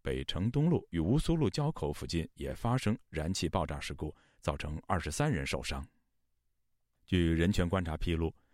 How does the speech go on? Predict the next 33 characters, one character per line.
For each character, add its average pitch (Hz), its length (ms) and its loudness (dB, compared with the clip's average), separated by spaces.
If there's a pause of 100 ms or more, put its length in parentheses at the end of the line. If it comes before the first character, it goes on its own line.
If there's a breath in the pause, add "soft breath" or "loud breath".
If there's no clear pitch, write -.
(160)
二 113 140 4
零 107 180 2
二 107 100 4
一 123 120 4
年 78 280 2
在 80 260 2
卡 - 180 -6
萨 98 140 0
布 - 100 2
兰 110 160 0
卡 71 180 -6
机 101 140 -2
场 71 260 -4
被 101 160 2
捕 71 160 -2
一 90 140 2
年 76 200 0
后， 87 280 0 (300 soft breath)
维 104 140 4
吾 135 60 0
尔 71 180 0
活 87 200 -2
动 104 120 2
家 92 180 2 (100)
艾 104 180 0
山 123 240 -2 (160)
仍 82 180 -4
面 87 220 0
临 73 180 -2
从 80 220 0
摩 82 180 2
洛 101 120 2
哥 101 260 0